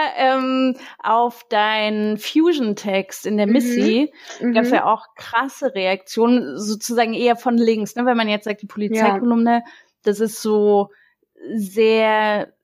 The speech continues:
Speaker 1: sichtbar von rechts, äh, auch organisiert gewesen, auch von verschiedenen A-F-D-Kanälen, äh, befeuert worden und so weiter.
Speaker 2: Mhm.
Speaker 1: Wie, wie hat sich das, äh, unterschieden zu, ähm, zu so einem Angriff von links? Oder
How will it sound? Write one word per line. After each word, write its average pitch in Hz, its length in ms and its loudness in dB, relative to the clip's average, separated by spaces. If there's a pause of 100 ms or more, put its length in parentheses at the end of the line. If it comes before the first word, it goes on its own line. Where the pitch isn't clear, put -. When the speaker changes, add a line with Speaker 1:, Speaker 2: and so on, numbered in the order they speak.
(160)
Speaker 1:
sichtbar 208 1000 0
von 196 520 -2 (180)
rechts, - 760 -2
äh, 208 260 0
auch 196 320 -2
organisiert 202 720 0
gewesen, 208 680 0
auch 185 160 0
von 202 160 -8
verschiedenen 196 500 -4
A-F-D-Kanälen, 202 1400 -2 (440)
äh, 190 880 2
befeuert 202 640 0
worden 196 320 -2
und 202 180 -8
so 185 120 -12
weiter. 190 400 -6 (280)
Speaker 2:
Mhm. 214 480 0
Speaker 1:
Wie, 233 600 2
wie 233 180 0
hat 240 200 -2
sich 226 260 -4
das, - 640 -2
äh, - 440 -20
unterschieden 226 960 2
zu, 208 840 0
ähm, 185 840 -4
zu - 220 -6
so 185 100 -6
einem 190 180 0
Angriff 202 460 -2
von 190 380 -4
links? 226 420 2
Oder 180 300 0